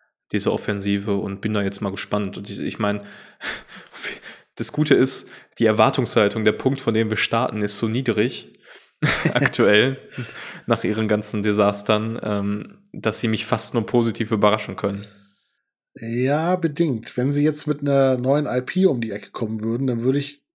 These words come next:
Speaker 2: dir da zustimmen. Wenn sie aber, ähm,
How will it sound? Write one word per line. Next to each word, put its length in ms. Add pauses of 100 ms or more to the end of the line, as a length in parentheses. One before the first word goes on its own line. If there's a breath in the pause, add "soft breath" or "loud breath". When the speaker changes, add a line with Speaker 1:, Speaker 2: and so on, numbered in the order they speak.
Speaker 2:
dir 100
da 140
zustimmen. 800 (500 loud breath)
Wenn 240
sie 180
aber, 600 (360)
ähm, 460